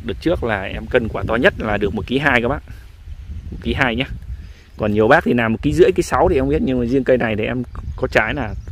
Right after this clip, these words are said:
đỉnh, nó đều. Có thể nói là lượng trái nó đều và trái nó to. Đấy, một ký hai một quả. Đấy là quả lớn nhất, chứ còn đều đều thì nó khoảng bảy trăm, tám trăm gram rồi một ký. Nhưng mà em thích nhất là cái, cái tán của cái cây này.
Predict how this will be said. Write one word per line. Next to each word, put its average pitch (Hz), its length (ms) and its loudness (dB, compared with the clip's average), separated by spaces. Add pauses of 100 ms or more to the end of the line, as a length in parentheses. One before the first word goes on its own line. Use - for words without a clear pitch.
(120)
đỉnh, 110 160 6 (240)
nó 127 120 -2
đều. 131 340 10 (540)
Có 139 120 -4
thể 120 120 0
nói 110 180 0
là 135 100 0
lượng 120 220 2
trái 110 200 2
nó 147 120 2
đều 117 360 8
và 101 300 0
trái 107 240 -4
nó 135 100 -6
to. 151 220 8 (1080)
Đấy, 120 120 -10 (200)
một 101 160 -12
ký 131 180 -2
hai 143 320 6 (400)
một 113 120 -4
quả. - 240 4 (920)
Đấy 117 100 -2
là 131 60 -2
quả 104 160 -4
lớn 117 160 6
nhất, 202 140 6 (120)
chứ - 220 -16
còn 107 120 -2
đều 107 160 6
đều 113 280 8
thì 107 100 -4
nó 123 140 -4
khoảng 101 220 -8
bảy 98 220 -2 (240)
trăm, 113 120 -2
tám 117 240 4
trăm 139 160 0
gram 117 240 0
rồi 104 100 -2
một 98 180 -4
ký. 151 200 4 (840)
Nhưng 110 140 -4
mà 110 80 0
em 110 120 0
thích - 180 2
nhất - 180 0
là 135 80 0
cái, 131 140 0
cái - 180 -6
tán 120 240 2
của 131 100 2
cái 127 100 2
cây 120 160 6
này. - 140 -2